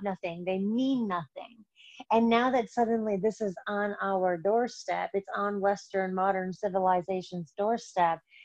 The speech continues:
suddenly it, it's something, you know, we gotta do something about this. We gotta, you know, we gotta, you know, we gotta rally together. But yet nobody was doing that or feeling that when it was happening for many, many years.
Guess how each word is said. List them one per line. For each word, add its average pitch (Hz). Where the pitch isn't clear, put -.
suddenly 208
it, 196
it's -
something, 190
you 196
know, 180
we 202
gotta 170
do 208
something 175
about 214
this. -
We 190
gotta, 185
you 214
know, 175
we 185
gotta, -
you 208
know, 190
we 214
gotta 180
rally 208
together. 185
But 220
yet 214
nobody 233
was 185
doing 233
that 185
or 190
feeling 220
that 180
when 196
it 185
was 180
happening 190
for 185
many, 208
many 190
years. 196